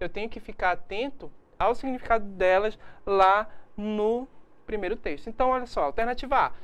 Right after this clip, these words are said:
soprar um instrumento musical, ficar quieto em voz baixa. Alternativa B, denunciar, ficar quieto,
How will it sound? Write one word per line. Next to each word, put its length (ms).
soprar 360
um 40
instrumento 400
musical, 520
ficar 340
quieto 480
em 140
voz 200
baixa. 400
Alternativa 420
B, 220
denunciar, 920
ficar 520
quieto, 600